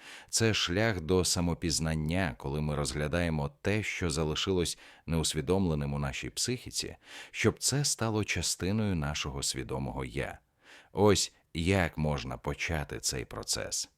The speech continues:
І що варто робити, щоб позбутися емоційних блоків, які тримають нас у минулому? Прийняття болю. Перше, що потрібно зробити, це прийняти біль і важкі емоції, які виникають у зв'язку з минулими переживаннями.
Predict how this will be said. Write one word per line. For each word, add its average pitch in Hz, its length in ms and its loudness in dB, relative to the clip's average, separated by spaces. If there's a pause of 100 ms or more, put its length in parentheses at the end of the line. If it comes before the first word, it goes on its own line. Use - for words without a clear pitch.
(160)
І 67 120 -4
що - 280 -2
варто 71 300 -2
робити, 65 400 -2
щоб - 300 -6
позбутися 73 640 -4
емоційних 67 640 -2
блоків, 71 500 -4 (220)
які 90 340 2
тримають 73 680 -2 (140)
нас 76 320 -2
у 71 60 -2
минулому? 69 640 -2 (420)
Прийняття 95 580 4
болю. 85 400 0 (640)
Перше, 87 380 2
що - 260 -2
потрібно 69 440 -4
зробити, 64 680 -4 (320)
це 87 220 2
прийняти 78 520 0
біль 107 320 0 (400)
і 123 200 4
важкі 95 460 0
емоції, 78 760 -2
які 71 260 -2
виникають 73 600 -2
у 69 60 -4
зв'язку 65 500 -4
з 82 100 -2
минулими 73 580 0
переживаннями. 67 880 -8